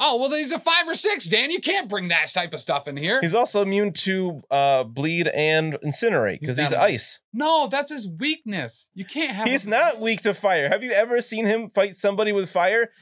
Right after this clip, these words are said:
Speaker 2: He
Speaker 1: I
Speaker 2: wrecks them every time.
Speaker 1: Excuse you, but I had the X-Men nineteen ninety-five Ultra Flare card
Speaker 2: Oh.
Speaker 1: where they had the beach expansion part of it, where it's Jubilee and Wolverine and Professor X,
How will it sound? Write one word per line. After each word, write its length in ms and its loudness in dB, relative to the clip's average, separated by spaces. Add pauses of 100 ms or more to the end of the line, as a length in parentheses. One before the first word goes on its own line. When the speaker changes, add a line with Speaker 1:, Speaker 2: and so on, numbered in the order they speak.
Speaker 2:
He 60 2
Speaker 1:
I 180 0
Speaker 2:
wrecks 300 2
them 180 0
every 300 0
time. 440 2
Speaker 1:
Excuse 460 -4
you, 300 -2
but 160 0
I 140 0
had 280 0
the 140 -6
X-Men 480 -2
nineteen 380 -4
ninety-five 600 -2
Ultra 360 -2
Flare 320 0
card 500 -2
Speaker 2:
Oh. 180 4
Speaker 1:
where 120 0
they 80 -2
had 300 -2
the 60 -4
beach 440 -4
expansion 560 -6
part 240 -4
of 100 -6
it, 140 -8
where 180 -2
it's 220 -8
Jubilee 500 -6
and 140 -2
Wolverine 460 -2
and 60 -6
Professor 440 -6
X, 240 -2